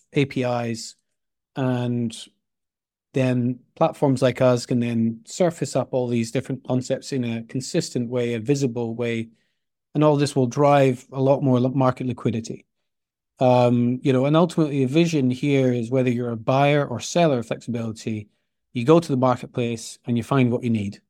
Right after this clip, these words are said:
Whether you need to, you need to source flexibility or you need to sell flexibility at the best price,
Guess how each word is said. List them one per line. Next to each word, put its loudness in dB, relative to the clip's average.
Whether 0
you 0
need -6
to, -4
you -6
need -8
to -20
source 4
flexibility 2
or -10
you -8
need -8
to -10
sell 4
flexibility -4
at -4
the -4
best -6
price, -4